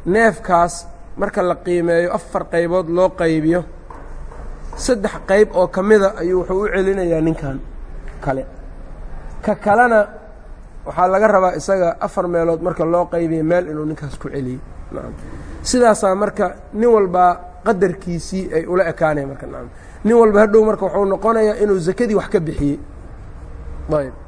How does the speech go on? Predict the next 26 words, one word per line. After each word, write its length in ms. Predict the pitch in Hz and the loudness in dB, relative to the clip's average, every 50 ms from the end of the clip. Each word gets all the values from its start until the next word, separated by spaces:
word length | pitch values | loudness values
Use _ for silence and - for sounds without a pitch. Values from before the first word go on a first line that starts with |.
| - - - - - - - - - - - - - - - | -18 -20 -20 -18 -18 -18 -18 -16 -16 -16 -16 -16 -10 -6 -2
Laakiin 200 | 160 156 190 185 | 0 2 2 2
haddii 200 | 190 185 247 247 | 2 4 4 4
la 140 | 233 226 | 6 6
iska 200 | 214 - - 262 | 4 4 2 -2
soo 240 | 247 - - 240 220 | -2 2 4 4 4
qabto, 460 | - - 185 147 - - 165 156 - - - - - - - - - - - - - - - - - | 4 4 0 0 0 -2 -2 -2 -2 -6 -12 -14 -16 -16 -18 -18 -18 -18 -18 -18 -18 -18 -16 -8 -2
xoolihiina 540 | - 160 180 196 226 240 240 240 226 214 208 | 2 4 4 4 6 4 4 4 4 4 2
marka 420 | 208 214 220 214 214 208 185 190 - | 2 0 0 0 2 2 0 2 0
ay 480 | 165 170 170 170 170 165 160 156 - - - - - - - - - - - - - | 0 0 2 2 2 2 0 -2 -4 -10 -14 -16 -16 -16 -16 -16 -16 -16 -16 -4 -2
dadku 220 | 208 220 - - - | -2 -2 -2 -4 -8
isku 240 | 175 - - - | -8 -8 -8 -10
si 180 | 165 - - - | -8 -8 -8 -4
u 140 | - 214 233 | 0 2 4
wada 220 | 220 202 190 185 | 4 6 6 4
lahayn, 460 | 180 170 156 208 214 202 170 143 135 - - - - - - - - | 4 4 4 4 4 4 2 0 -4 -8 -14 -20 -20 -20 -20 -16 -4
xoogaa 280 | - 180 190 220 220 220 | 2 4 6 6 6 4
nin 200 | 220 240 240 226 | 4 2 2 4
baad 180 | 202 208 196 180 | 4 4 4 4
mooddaa 360 | 196 190 185 175 165 202 190 196 | 2 2 2 2 2 0 0 0
in 120 | 196 180 | 0 -2
xo-, 200 | - - 180 - - - - - - - - - - - | -2 -4 -6 -6 -8 -14 -18 -18 -18 -18 -18 -16 -10 -8
uu 100 | - 165 | -6 -4
ku 120 | - 214 | -2 -2
badanayo 480 | 180 175 185 185 185 180 170 165 156 147 147 | 0 2 2 4 4 2 2 0 0 0 2
culayska. 380 | 170 175 170 156 - - - - - | 4 4 4 4 0 -4 -12 -16 -18
Naam. 240 | - - - 123 | -18 -16 -16 -18